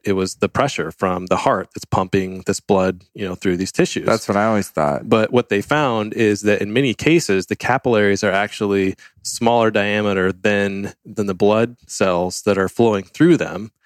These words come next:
Speaker 1: And it cannot be, they've done, uh, pressure tests during, you know, over across different areas of, of these blood flow, and they're basically showing that there's not a pressure drop there. So it's something other than pressure that's causing the blood to do this.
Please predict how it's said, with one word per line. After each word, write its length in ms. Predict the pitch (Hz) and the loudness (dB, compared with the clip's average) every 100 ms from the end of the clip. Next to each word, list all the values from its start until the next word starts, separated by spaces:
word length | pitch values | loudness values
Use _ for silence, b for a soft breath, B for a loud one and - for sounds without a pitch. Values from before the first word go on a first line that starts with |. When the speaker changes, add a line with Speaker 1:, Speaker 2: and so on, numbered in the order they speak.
| b b _ _ | b b _ _
Speaker 1:
And 320 | 107 95 95 - | 0 2 0 0
it 160 | 110 | -2
cannot 440 | - 123 117 107 101 | 0 0 2 0 0
be, 240 | 110 107 | 2 4
they've 180 | 107 101 | 2 0
done, 320 | 104 101 104 | 0 -2 -4
uh, 120 | - 101 | -2 -2
pressure 300 | - 139 - | 0 -2 -2
tests 540 | - 98 101 - - _ _ - | -2 -2 -4 -8 -10 _ _ 0
during, 400 | 110 101 104 101 | 2 2 -4 -4
you 100 | 107 | -2
know, 180 | 101 104 | 0 0
over 320 | 107 104 98 92 | 0 2 2 0
across 500 | 107 - 104 98 - - - | -6 -2 -2 -2 -6 -14 -6
different 320 | 110 98 - | -4 -4 -2
areas 300 | 98 98 98 | 0 0 0
of, 180 | 95 95 | -2 0
of 160 | 98 | -4
these 380 | 95 95 95 - - - | -2 -4 -4 -8 -14 0
blood 220 | 117 139 | 2 2
flow, 280 | - 90 95 | 0 -2 -2
and 160 | 107 101 | -2 -4
they're 120 | 98 | 0
basically 440 | 104 - - 98 95 - | 0 0 0 0 -2 -12
showing 380 | - 117 104 101 | -4 0 0 -2
that 120 | 92 | -4
there's 180 | 104 107 | -4 0
not 240 | 101 92 | -2 -2
a 40 | - | -6
pressure 320 | - 120 101 | -4 -2 -2
drop 320 | 98 90 - | -2 -2 -2
there. 180 | - - | -10 -10
So 180 | - 98 | -2 0
it's 140 | 92 | 0
something 380 | - 110 107 101 - | 0 -2 -2 -4 0
other 360 | 123 127 123 | 0 2 0
than 320 | 110 104 101 | 0 0 -2
pressure 460 | 95 - 117 - 101 | -4 -2 -2 -2 -4
that's 160 | 92 - | -4 -2
causing 340 | 101 98 98 | 0 0 -2
the 80 | 92 | -4
blood 260 | 98 90 - | -2 -2 -4
to 60 | |
do 200 | 101 120 | 0 2
this. 320 | 104 98 - | 2 0 -4